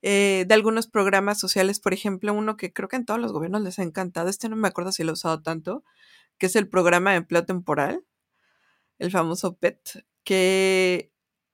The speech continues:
pues, va igual a, a priorizar el tema de la infraestructura, y este tema de la infraestructura, so profe-, so pretexto de que va a crear empleo, la mayoría de los empleos para hombres, y nos encontramos, sí, sumamente reducidas en ese sentido,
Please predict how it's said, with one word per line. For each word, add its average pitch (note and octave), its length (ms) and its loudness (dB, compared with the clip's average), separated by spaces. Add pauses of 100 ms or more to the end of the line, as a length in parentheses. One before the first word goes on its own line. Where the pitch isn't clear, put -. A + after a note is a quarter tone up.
(240)
pues, G#3 180 0
va B3+ 500 6
igual C#4+ 340 4
a, G3 400 2 (140)
a F#3+ 140 0
priorizar G#3 380 4
el B3+ 80 2
tema C4 180 2
de C4+ 60 4
la A3 60 2
infraestructura, A3 840 2
y A3 60 4
este A3 220 0
tema A3 220 0
de A3 60 4
la F#3 80 0
infraestructura, F3+ 720 2 (500)
so G3 240 -4
profe-, G3 420 -4
so G3 180 -6
pretexto G3 420 0
de G#3+ 80 0
que F#3+ 100 -4
va F3+ 120 0
a F3 80 -6
crear F#3+ 240 2
empleo, F#3 540 0
la G#3+ 120 -2
mayoría E3+ 380 0
de F#3 60 4
los E3+ 200 -2
empleos E3+ 460 -2
para E3+ 300 -6
hombres, F3+ 520 -6 (680)
y A#3 160 6
nos A#3 180 10
encontramos, B3 760 4
sí, B3 220 0
sumamente A#3 1000 0
reducidas F#3+ 680 -2
en F#3+ 100 -4
ese F3+ 120 -8
sentido, A#3+ 540 2